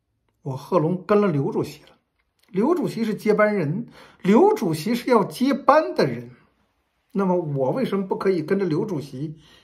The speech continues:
一起去接这个班呢？所以贺龙那个时候把刘少奇及其夫人王光美维护的那是好得不得了，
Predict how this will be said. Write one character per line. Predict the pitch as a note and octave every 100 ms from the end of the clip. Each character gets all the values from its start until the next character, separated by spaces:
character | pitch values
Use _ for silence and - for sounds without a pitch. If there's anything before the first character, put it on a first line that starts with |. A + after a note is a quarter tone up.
| _
一 | D#4+ B3
起 | - - - - - _
去 | F#3+
接 | D3 - G3 F#3+
这 | -
个 | D#3
班 | C#3+ - E3+ F3+ F3+
呢？ | F3 - _ _ _ _ _ _ _ _ _ _ _ _ _ _
所 | - C4 G4+
以 | A3+
贺 | D3 - - G4
龙 | F3 C3 G#3 G4+
那 | B3+
个 | D3
时 | D3+ C3
候 | A#2+
把 | - C3
刘 | B2 C3 B3+ - -
少 | - C#4+ G3+ D3 -
奇 | - D3+ D#3 -
及 | - F#3+
其 | - G3
夫 | - - G3+
人 | F#3+
王 | F#3 F3
光 | G3
美 | D#3+ A#2 - - _ -
维 | E3+ F3 G3+
护 | B3+ D4 A3
的 | F#3+
那 | C4
是 | G3+
好 | - A#2
得 | D#3
不 | D#3+
得 | B3 D4
了， | - - -